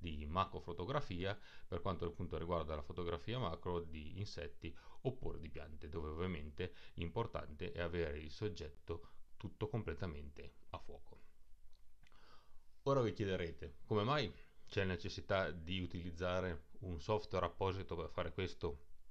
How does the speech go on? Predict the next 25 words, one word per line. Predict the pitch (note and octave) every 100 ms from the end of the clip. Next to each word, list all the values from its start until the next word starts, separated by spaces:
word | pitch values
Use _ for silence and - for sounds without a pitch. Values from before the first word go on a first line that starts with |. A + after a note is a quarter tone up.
| - - - - -
quando | F2 F#2 F2 F2 E2 - - - - -
un, | F#2 E2+ F2 - A2+ -
la | -
tecnica | - F#2+ F#2 F2
di | E2
focus | D#2 F#2 - F2
stacking | - F#2+ F2 F2+ E2
potrebbe | - - E2+ D#2+ E2
essere | E2+ - D#2 D#2 - -
utilizzata | - E2+ D#2+ F2 F2+ D#2+ D#2+
e | -
applicata | F2 - D#2+ - E2 E2 E2
anche | E2+ D#2+
all'interno | D2 C#2+ F2 F2
di | E2+ D2+
Photoshop?" | E2 D2+ - A2 - B2 - - - - - - - - - - - - - - - -
Anche | A#2 A#2
in |
questo | A2+ -
caso | - G#2+ G#2
la | F2+
risposta | F#2 - E2+ E2+
è | E2
abbastanza | D#2+ D#2+ D#2 D#2+
semplice, | E2 - - -